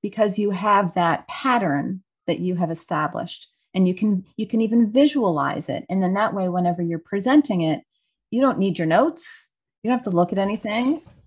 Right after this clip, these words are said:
You just know it. You know it deeply because you have identified that pattern. And so patterns really, really improve memory. And a lot of memory champions, they use patterns.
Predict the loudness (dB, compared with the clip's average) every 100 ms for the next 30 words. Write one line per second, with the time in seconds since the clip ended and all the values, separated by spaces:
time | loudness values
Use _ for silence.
0 | _ -2 2 2 4 4 4 2 -2 0
1 | 4 4 2 -2 -2 -2 0 0 0 2
2 | 0 0 -2 -2 -2 -4 -8 -10 -10 -10
3 | -12 -10 -8 -6 -8 -10 -14 _ _ _
4 | _ -4 0 0 -2 0 2 2 2 0
5 | -4 -4 -2 0 2 2 -2 -2 -4 -2
6 | 0 0 -2 -4 -2 -2 0 0 0 -2
7 | -4 _ _ _ _ _ _ -2 2 4
8 | 2 2 0 0 -4 -4 -4 -2 -2 -2
9 | -2 -2 -2 -2 -2 0 2 2 0 -6
10 | -8 -12 _ _ -4 -2 -2 -4 -8 -10
11 | -12